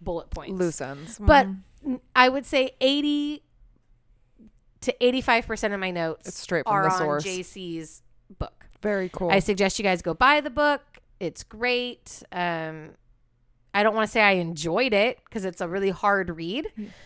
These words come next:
Speaker 1: but it's a very interesting read. It's
Speaker 2: Yeah.
Speaker 1: very,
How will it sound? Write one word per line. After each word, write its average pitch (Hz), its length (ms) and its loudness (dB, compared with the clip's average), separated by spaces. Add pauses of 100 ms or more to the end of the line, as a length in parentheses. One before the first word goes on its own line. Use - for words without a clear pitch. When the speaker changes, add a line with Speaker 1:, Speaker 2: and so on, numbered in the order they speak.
(180)
Speaker 1:
but 359 100 -2
it's 330 100 -2
a 359 40 0
very 330 260 0 (120)
interesting 262 540 -4
read. 220 320 -8
It's 185 180 -12
Speaker 2:
Yeah. 202 60 -20 (120)
Speaker 1:
very, 277 760 0